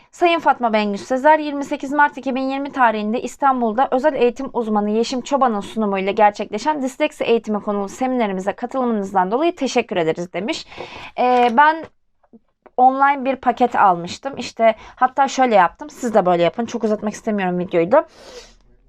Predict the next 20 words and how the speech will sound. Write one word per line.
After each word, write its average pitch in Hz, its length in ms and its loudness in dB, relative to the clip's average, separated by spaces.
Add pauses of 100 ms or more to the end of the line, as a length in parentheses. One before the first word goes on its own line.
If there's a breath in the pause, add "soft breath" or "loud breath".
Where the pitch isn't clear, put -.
(200)
Mesela 277 480 4
online 262 460 2
bir 220 140 -2
eğitimdi. 196 560 0
Bize 269 220 2
bir 262 100 0
şifre 311 360 0
verdiler. 311 500 4 (400 loud breath)
Biz 269 260 0
o 254 80 6
şifreyi 208 460 0
ve 190 100 2
kullanıcı 233 480 2
adını 202 200 0
on 247 180 4
dört 214 180 4
gün 190 160 -6
boyunca 180 260 -2
girebiliyorduk. 277 680 2
Girdik. 302 440 -2